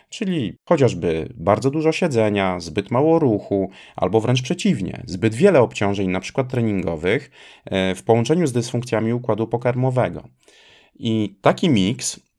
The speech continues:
może jak najbardziej decydować o zbyt szybkim zużywaniu się struktur kręgosłupa, krążków międzykręgowych, stawów, więzadeł i tak dalej, e, których to zdrowie i regeneracja zależą między innymi od optymalnego odżywiania, odżywiania i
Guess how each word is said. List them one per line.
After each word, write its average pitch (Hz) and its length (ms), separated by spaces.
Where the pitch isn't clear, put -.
może 156 560
jak 139 200
najbardziej 135 420
decydować 120 680
o 110 320
zbyt 92 420
szybkim 151 400
zużywaniu 135 540
się 98 180
struktur - 440
kręgosłupa, 90 720
krążków 104 500
międzykręgowych, 87 840
stawów, 92 420
więzadeł 87 440
i 85 60
tak 87 220
dalej, 90 440
e, 95 280
których 202 360
to 151 120
zdrowie 101 600
i 170 240
regeneracja 127 920
zależą 170 460
między 156 460
innymi 135 580
od 156 140
optymalnego 120 720
odżywiania, 107 760
odżywiania 107 840
i 117 360